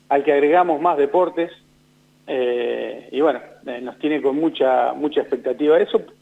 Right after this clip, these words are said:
fundamentalmente por esto, porque llega a todos los rincones de la provincia y, y a-, y le da opciones a, a nuestros jovencitos de poder, eh, hacer otros deportes que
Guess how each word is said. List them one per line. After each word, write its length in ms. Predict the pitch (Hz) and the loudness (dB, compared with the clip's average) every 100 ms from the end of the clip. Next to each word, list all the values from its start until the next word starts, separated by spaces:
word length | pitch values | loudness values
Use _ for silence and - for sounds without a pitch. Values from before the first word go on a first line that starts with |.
| - | -4
fundamentalmente 640 | 180 185 190 202 226 208 | 0 2 2 0 0 0
por 160 | 170 156 | 2 2
esto, 200 | - 117 | 0 -6
porque 240 | 127 127 - | -4 -4 0
llega 200 | 170 151 | 2 2
a 80 | 143 | 4
todos 180 | 180 | 2
los 100 | 160 | 4
rincones 360 | 147 147 160 156 | 2 0 -2 0
de 60 | 147 | 0
la 20 | |
provincia 480 | 131 160 160 180 180 - _ _ _ _ _ | 0 0 -2 -4 -4 -6 _ _ _ _ _
y, 840 | 143 139 135 131 123 123 120 - 127 | -4 -2 0 0 -2 -4 -6 -4 0
y 60 | |
a-, 300 | 123 123 120 | 2 4 2
y 60 | 127 | 2
le 120 | 135 | 4
da 100 | 160 | 4
opciones 500 | 165 - 190 190 170 | 2 2 2 2 2
a, 480 | 143 127 127 123 123 | 0 0 0 0 0
a 60 | 123 | -2
nuestros 280 | 127 131 - | -4 -4 -2
jovencitos 500 | 139 131 170 160 139 | -4 -4 0 2 4
de 80 | |
poder, 420 | 127 135 147 135 - _ _ _ _ _ - | 2 2 4 2 -2 _ _ _ _ _ -8
eh, 720 | 127 120 120 117 117 117 120 - | -2 0 0 -2 -4 -8 -8 -4
hacer 280 | 131 - 165 | -2 2 2
otros 220 | 156 147 | 4 4
deportes 360 | 147 190 180 | 4 2 -2
que 100 | 147 | -4